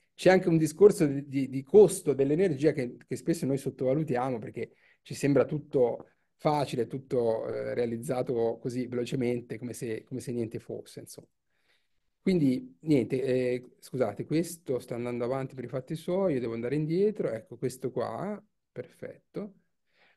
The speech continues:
Ecco, un, un altro esempio molto bello di, di un libro che, che in qualche modo, come dicevo prima Valerio, è una piccola attività editoriale che, che ho pubblicato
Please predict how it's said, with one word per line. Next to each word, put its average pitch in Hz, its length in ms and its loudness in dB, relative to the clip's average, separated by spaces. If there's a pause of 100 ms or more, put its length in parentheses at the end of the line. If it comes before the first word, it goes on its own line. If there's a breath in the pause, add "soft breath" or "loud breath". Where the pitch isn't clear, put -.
(580)
Ecco, 151 360 4
un, 156 220 -2
un 170 80 4
altro 233 180 8
esempio 185 240 8
molto 160 260 6
bello 143 320 8
di, 139 160 -2
di 139 80 -4
un 147 160 2
libro 127 800 4
che, - 100 -20
che 131 100 -16
in 120 80 -14
qualche 131 220 -6
modo, 135 320 2
come 120 140 -4
dicevo 120 220 -4
prima 123 160 -2
Valerio, 127 320 2
è 120 40 2
una 117 120 -2
piccola 123 340 -4
attività 120 320 -6
editoriale 127 680 4
che, 110 140 -10
che 123 100 -8
ho 120 60 -4
pubblicato 123 680 -2